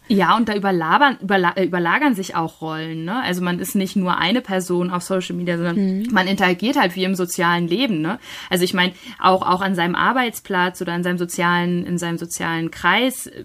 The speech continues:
Speaker 1: im Kegelclub oder was auch immer, hat man ja auch eine bestimmte Rolle, die von einem erwartet wird, die man brechen kann oder so, ne? Also, und das ist in den sozialen Medien eben nicht anders.
Speaker 2: Stimmt.
Speaker 1: So.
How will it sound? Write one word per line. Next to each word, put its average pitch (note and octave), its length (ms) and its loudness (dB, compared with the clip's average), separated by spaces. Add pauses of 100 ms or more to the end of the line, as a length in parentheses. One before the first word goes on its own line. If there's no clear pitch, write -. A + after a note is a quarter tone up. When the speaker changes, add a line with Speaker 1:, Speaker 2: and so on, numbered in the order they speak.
Speaker 1:
im F3+ 400 -4 (100)
Kegelclub B3+ 760 4
oder G3+ 220 4
was A3+ 160 0
auch A3+ 80 -6
immer, G#3+ 320 -2
hat A3+ 200 -4
man A3 120 0
ja G3+ 180 2
auch D#4 100 2
eine C#4+ 100 6
bestimmte F#3 340 -4
Rolle, E3+ 300 0
die F3 100 -6
von E3 220 -6
einem F3 180 -2
erwartet E3+ 460 -2
wird, E3+ 100 -6
die F3 60 -2
man E3+ 160 0
brechen E3+ 400 -4
kann D#3+ 340 -4
oder D#3+ 300 -6
so, D#3+ 180 -8
ne? G3+ 140 0
Also, F3+ 240 -2 (400)
und F#3 120 -2
das F3 140 -6
ist - 160 -8
in F#3 80 -2
den F#3 120 0
sozialen E3+ 420 -2
Medien F#3+ 300 0
eben F#3 200 -4
nicht F#3 220 -8
anders. F3 580 -2
Speaker 2:
Stimmt. F#3+ 440 -4
Speaker 1:
So. E3 240 -10